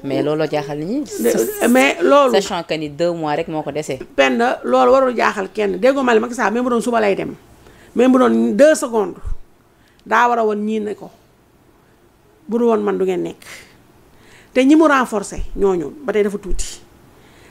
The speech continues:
Speaker 2: Am na si ñaar ñoo xam ne man président Macky Sall waroon na leen,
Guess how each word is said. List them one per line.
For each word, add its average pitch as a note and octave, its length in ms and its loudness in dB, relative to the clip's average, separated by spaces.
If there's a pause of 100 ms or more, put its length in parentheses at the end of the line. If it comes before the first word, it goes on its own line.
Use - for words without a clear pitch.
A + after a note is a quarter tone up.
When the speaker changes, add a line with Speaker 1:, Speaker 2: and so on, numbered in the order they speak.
(220)
Speaker 2:
Am C#4+ 120 6
na C#4+ 80 2
si C4 140 2
ñaar C4+ 320 -2
ñoo G#3+ 180 0
xam F#3+ 220 -10
ne E3+ 160 -12 (1400)
man G3 300 -4 (840)
président G#3+ 320 0
Macky F#3+ 160 -6
Sall F#3 200 -6
waroon G#3 180 0
na G3+ 100 2
leen, F#3 160 -2